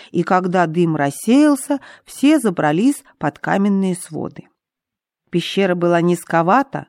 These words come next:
но довольно суха и просторна. Маленький ручеек,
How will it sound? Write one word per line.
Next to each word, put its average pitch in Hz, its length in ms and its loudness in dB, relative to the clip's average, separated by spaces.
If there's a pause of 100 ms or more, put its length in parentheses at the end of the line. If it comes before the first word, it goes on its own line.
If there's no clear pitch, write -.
(120)
но 175 140 -2
довольно 254 500 2
суха 214 580 -2 (200)
и 190 60 -6
просторна. 160 920 -4 (520)
Маленький 294 500 2
ручеек, 214 680 2